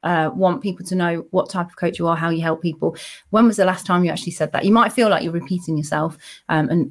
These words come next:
you, you might think, "Well, everyone knows I'm a mindset coach, or everyone knows I, I support people with this thing, or everyone knows that I do this, that, the other," but they actually don't. So you've gotta keep repeating yourself.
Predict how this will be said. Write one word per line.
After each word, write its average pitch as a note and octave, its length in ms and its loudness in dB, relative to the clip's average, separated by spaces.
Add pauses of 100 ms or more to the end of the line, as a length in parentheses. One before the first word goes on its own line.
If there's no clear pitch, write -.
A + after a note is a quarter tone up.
(120)
you, F3+ 240 -2
you F3 100 -2
might F3+ 180 2
think, E3+ 140 -2
"Well, C4 100 4
everyone D#4+ 280 2
knows F#4 200 2
I'm F#3+ 160 2
a F#3 80 2
mindset E3+ 320 0
coach, D3 280 -2
or A3+ 60 4
everyone D#4+ 280 4
knows E4 240 4
I, F3 220 4 (360)
I F#3+ 120 4
support - 340 0
people F#3 240 0
with E3+ 140 -4
this F3 220 0
thing, E3 280 0
or C#3+ 200 2 (260)
everyone C#4+ 340 6
knows C4+ 360 4
that E3+ 220 2
I E3 440 0 (340)
do E3 220 4
this, D#3+ 260 0
that, - 220 -2
the F3+ 80 2
other," D3 240 2 (240)
but - 240 2
they A3 120 4
actually A3 280 -2
don't. D#3+ 440 -2
So D3+ 400 2
you've F3 180 -6
gotta D#3+ 140 2
keep D#3+ 220 -8
repeating D#3+ 320 -4
yourself. D#3 340 -2